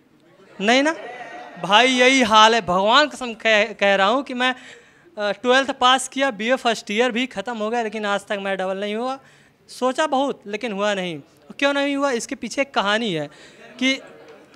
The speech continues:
गर्मी, गर्मी तो, तो बर्दाश्त नहीं होती भाई साहब। जब नोरा फतेही को गर्मी नहीं बर्दाश्त हुई तो हमें कहाँ से गर्मी बर्दाश्त हुई? इसलिए हाय गर्मी पे डांस इतना खतरनाक कर गई। तो मैं एक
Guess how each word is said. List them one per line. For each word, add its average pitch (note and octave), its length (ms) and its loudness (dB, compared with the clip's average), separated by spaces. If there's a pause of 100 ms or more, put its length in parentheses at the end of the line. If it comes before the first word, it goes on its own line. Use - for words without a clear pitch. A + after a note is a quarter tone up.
(240)
गर्मी, C#4 500 4
गर्मी G#3+ 400 0
तो, B3+ 200 0
तो A#3+ 100 -6
बर्दाश्त F#3+ 560 0
नहीं E3+ 160 -6
होती E3 220 -6
भाई D3+ 280 -6
साहब। F3+ 360 -6 (580)
जब A3+ 200 4
नोरा B3 320 8
फतेही C4+ 440 4
को C#4+ 120 0
गर्मी B3 360 2
नहीं A#3 160 2
बर्दाश्त G#3 440 4
हुई B3+ 100 0
तो B3 120 2
हमें G3 280 0
कहाँ F#3+ 220 -4
से F3+ 120 -8
गर्मी E3 220 -6
बर्दाश्त D#3+ 400 -2
हुई? G#3 80 -6
इसलिए A#3 240 -2
हाय G3+ 260 4
गर्मी F3 420 -4
पे F3 140 -8
डांस E3 280 -6
इतना D#3+ 200 -10
खतरनाक D3+ 520 -10
कर C#3 140 -12
गई। D3 220 -10 (1600)
तो C4 60 0
मैं C4 200 6
एक C4+ 200 6